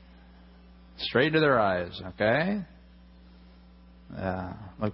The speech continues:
deep into their eyes. "Oh, yeah, green, green eyes. I like that. Yeah." Some of you are just saying, "Harrison, we had a fight before we came today. What are you doing this to us?" You know, you know.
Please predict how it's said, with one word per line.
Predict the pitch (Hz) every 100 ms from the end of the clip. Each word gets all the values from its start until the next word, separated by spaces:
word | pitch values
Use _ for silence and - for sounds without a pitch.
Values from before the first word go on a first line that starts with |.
| -
deep | 127 139
into | 151 143
their | 135 127
eyes. | 107 92 92 98 - - - - - -
"Oh, | 277 311 202 196 175 147 120 123
yeah, | 220 202
green, | 233 233 240
green | 208 214
eyes. | 262 240 127
I | 143
like | 170 - -
that. | - 131 95 -
Yeah." | - - 120 104 - - - - - - - -
Some | - 131
of |
you | 120 107
are | 104
just | 104 -
saying, | 110 98
"Harrison, | 98 127 131 120 - 120
we | 107
had | 98
a | 98
fight | - 131 127
before | 127 139
we | 127
came | 123 131 123
today. | 123 117 120 120
What | 113 110
are |
you | 107
doing | 110 120 123
this | 127 -
to | 131 123
us?" | 120 113 -
You | 110
know, |
you | 110 117 120 120 120 117 110 104
know. | 107 110 117